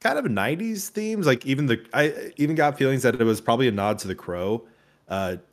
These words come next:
'cause it had a bit of that nineties edge. One, it had Nirvana in the trailer and in the actual movie.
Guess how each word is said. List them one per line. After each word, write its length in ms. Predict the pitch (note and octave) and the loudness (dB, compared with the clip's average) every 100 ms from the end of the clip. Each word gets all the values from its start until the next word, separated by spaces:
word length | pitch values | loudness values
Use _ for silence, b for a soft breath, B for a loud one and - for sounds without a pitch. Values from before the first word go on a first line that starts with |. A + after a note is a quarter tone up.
| _ | _
'cause 220 | - B2 - | -2 -2 -2
it 180 | D3+ C#3+ | -2 0
had 160 | E3 | 2
a 20 | |
bit 140 | C#3 C#3+ | 4 4
of 60 | |
that 180 | C3 A#2+ | 4 2
nineties 400 | G#2+ A2+ A#2+ A2 | 2 0 2 2
edge. 400 | G2+ A2 A#2 G#2+ | 0 0 -2 -6
One, 260 | F#2 G#2 A2+ | -4 -2 -2
it 140 | A2+ | -4
had 240 | - G#2+ G2+ | -2 -2 -2
Nirvana 440 | G2 G2+ G#2 G#2 | -2 0 0 0
in 180 | A2 G#2+ | -2 -4
the 80 | G2+ | -4
trailer 440 | - G2+ G2+ G#2 | -2 -2 0 -2
and 260 | - G#2+ A2 | -2 -2 0
in 100 | G#2 | -2
the 120 | A2 | -2
actual 680 | G2 G2+ - - F#2 F2 D#2+ | -2 -4 -4 -6 -6 -6 -8
movie. 500 | D2+ F2 G2 A2 A2 | -8 -6 -4 -4 -6